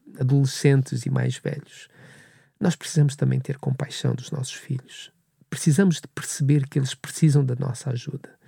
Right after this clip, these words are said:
É verdade que eles também nos desapontam, mas, eh, este vínculo, ele tem que ser salvaguardado. Eu tenho aqui uma frase de um livro fantástico que eu recomendo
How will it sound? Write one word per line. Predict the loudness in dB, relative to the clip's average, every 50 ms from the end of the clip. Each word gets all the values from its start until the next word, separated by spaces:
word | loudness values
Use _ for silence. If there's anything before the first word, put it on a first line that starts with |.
| -20 -20 -20 -20 -20 -20 -20 _ _ 2
É | 4 6
verdade | 8 8 8 8 6 6 4 4 4 2 -2 -2
que | 2 4 4 4 4 2 0 -4 -4 0
eles | 0 0 0 0 2
também | 4 6 6 8 6 6
nos | 6 6 4 2
desapontam, | 0 -2 0 0 0 2 4 4 4 4 4 2 -2 -8 -10 -10 _ _ _ _ _ _ -20 -20 -20 -20 -20 -20 _ _
mas, | 4 6 8 8 8 6 4 2 -2 -6 -8 _ 0
eh, | 4 6 6 8 8 8 8 6 6 4 0 -4 _ _ _ -20 -20 -20 -20 -20 -20 _ _ _ _ 4
este | 4 4 4 2 -6 0 4 6 6 6 6 4
vínculo, | 6 6 8 8 8 8 8 8 6 4 2 2 4 6 6 8 6 4 2 _ _ _ _ _ _ _ _ -20 -20 _ _ _ _ _ _ _ _ _ 2
ele | 4 4 4 4
tem | 4 4 4 4 4
que | 2
ser | 0 -4 0 0 0 0
salvaguardado. | -2 0 2 2 4 4 4 2 2 2 0 0 0 -2 -2 -4 -6 -8 0
Eu | 0 2 4
tenho | 4 4 4 4
aqui | 2 4 4
uma | 4 4 4
frase | 2 2 2 2 4 4 2 2 0 -2
de | -2 4 6 8
um | 8 8 8
livro | 8 6 6 6 4 0
fantástico | 0 -2 4 4 6 6 6 4 2 -4 -4 -4 -8 -14 -10 -10 -10 -10 -10 -8 -6 -6 -6 -4
que | 0 2
eu | 2 2 2 -2 -8
recomendo | -12 -14 -14 -6 0 2 4 6 6 6 6 4 0